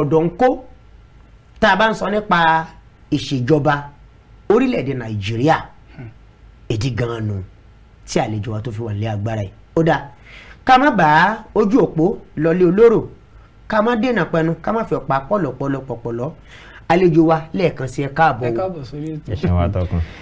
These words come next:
Speaker 2: Ṣé tẹ rí, ẹ, ẹ, lórí àkòrí tí a fẹ́ mẹ́nubà lénìí yìí, ẹ, mo tiẹ̀ fẹ́ ká kọ́kọ́ ti bi pẹlẹbẹ mọ́lẹ̀ jẹ́ pé ta gan ni ọ̀dọ́?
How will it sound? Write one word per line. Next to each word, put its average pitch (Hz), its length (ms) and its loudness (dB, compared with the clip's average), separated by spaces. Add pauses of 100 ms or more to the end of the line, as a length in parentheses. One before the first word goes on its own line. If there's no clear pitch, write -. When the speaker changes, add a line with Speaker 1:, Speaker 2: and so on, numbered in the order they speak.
(100)
Speaker 2:
Ṣé 202 220 -6
tẹ 196 200 -6
rí, 175 140 -4 (400)
ẹ, 160 120 2 (640)
ẹ, 151 540 -8
lórí 180 320 -2 (680)
àkòrí 139 360 -8
tí 175 480 -8
a 151 80 -10
fẹ́ 175 240 -8
mẹ́nubà 151 380 -8 (100)
lénìí 156 440 -2
yìí, 127 260 -6 (480)
ẹ, 175 140 -8 (440)
mo 180 120 -2
tiẹ̀ 170 140 -6
fẹ́ 175 160 -6
ká 190 140 -4
kọ́kọ́ 190 440 -2
ti 170 120 -8
bi 165 120 -6
pẹlẹbẹ 165 400 -8
mọ́lẹ̀ 202 400 -6
jẹ́ 151 160 -8
pé 175 160 -4 (760)
ta 175 160 -4
gan 170 300 -6
ni 170 180 -6
ọ̀dọ́? 139 400 -8